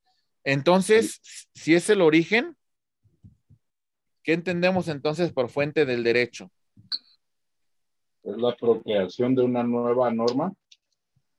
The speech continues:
Speaker 1: Mm, más que de una norma como tal, del derecho en su aspecto general. Muy bien. Ya hablamos de las fuentes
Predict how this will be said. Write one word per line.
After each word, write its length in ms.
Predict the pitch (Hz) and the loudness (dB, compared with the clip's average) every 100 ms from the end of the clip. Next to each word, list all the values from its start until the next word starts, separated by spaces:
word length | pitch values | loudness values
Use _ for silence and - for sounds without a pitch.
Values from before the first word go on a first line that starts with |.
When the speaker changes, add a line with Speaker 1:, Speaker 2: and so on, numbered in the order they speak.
| _ - | _ -12
Speaker 1:
Mm, 680 | 208 208 196 190 147 156 185 | -6 -4 -4 -4 -6 -2 2
más 200 | 277 - | 2 0
que 140 | 269 | -4
de 80 | 262 | 0
una 160 | 247 | 0
norma 420 | 208 185 196 214 - | 0 0 2 0 -2
como 220 | 151 139 | -6 -4
tal, 300 | 156 175 160 | 0 0 -2
del 380 | 143 160 156 139 | 2 4 4 2
derecho 520 | 143 156 190 185 165 | 2 4 2 0 -10
en 80 | 131 | -8
su 80 | 131 | -12
aspecto 440 | - 156 - 160 | 0 0 0 -6
general. 840 | - 147 127 120 131 147 139 117 _ _ _ _ _ - - - | -6 -6 -4 0 2 2 2 -4 _ _ _ _ _ -20 -20 -16
Muy 140 | 113 117 | -8 -2
bien. 320 | 135 202 311 _ _ _ _ _ | 0 -2 -4 _ _ _ _ _
Ya 220 | 120 139 202 | -2 2 4
hablamos 760 | 233 208 175 220 330 - - _ _ - - - - - - - - 123 | 6 4 4 2 0 -10 -20 _ _ -20 -20 -20 -20 -18 -16 -16 -14 0
de 140 | 127 | 4
las 240 | 123 123 - | 4 2 0
fuentes 640 | 139 151 156 214 - - | 0 0 2 0 -2 -12